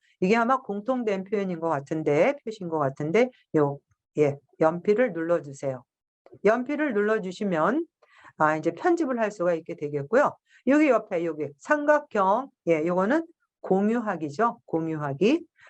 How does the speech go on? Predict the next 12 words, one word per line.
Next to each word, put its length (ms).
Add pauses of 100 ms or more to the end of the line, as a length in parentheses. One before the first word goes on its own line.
그다음 440 (460)
요거는 420
여러분들 380
아시다시피 840 (140)
휴지통에 580
집어넣는 640
거, 120
삭제하는 680
거. 360 (180)
그다음 240
이제 160
더보기는 840